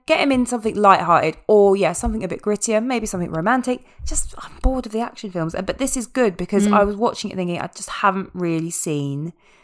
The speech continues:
Speaker 1: many films where he is a character rather than an archetype, you know?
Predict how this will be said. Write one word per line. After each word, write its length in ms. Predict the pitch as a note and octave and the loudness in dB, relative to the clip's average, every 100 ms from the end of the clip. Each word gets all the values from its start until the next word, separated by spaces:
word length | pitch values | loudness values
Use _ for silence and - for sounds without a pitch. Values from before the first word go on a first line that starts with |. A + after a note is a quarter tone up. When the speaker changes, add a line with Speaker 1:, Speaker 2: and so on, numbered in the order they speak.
| _ _ _ _ - | _ _ _ _ -2
Speaker 1:
many 320 | F3 D#3+ F3+ | 0 2 2
films 400 | F#3+ D#3+ D#3 D#3 | 2 2 2 -2
where 140 | D3 | -4
he 340 | D#3+ D#3+ D3+ D#3+ | -2 -2 0 0
is 340 | E3+ F3 - _ _ _ _ _ _ _ - | -2 -6 -14 _ _ _ _ _ _ _ -4
a 200 | F3+ F#3 | 0 0
character 480 | - G3+ G#3+ - A3 | 2 4 4 2 2
rather 240 | A3 A3 | 4 4
than 140 | G#3+ A3+ | 2 0
an 80 | |
archetype, 560 | B3 C#4 G#3 - C#3+ - | 0 0 -4 -2 -2 -2
you 60 | D#3 | -4
know? 280 | D#3 A#3 | -4 -4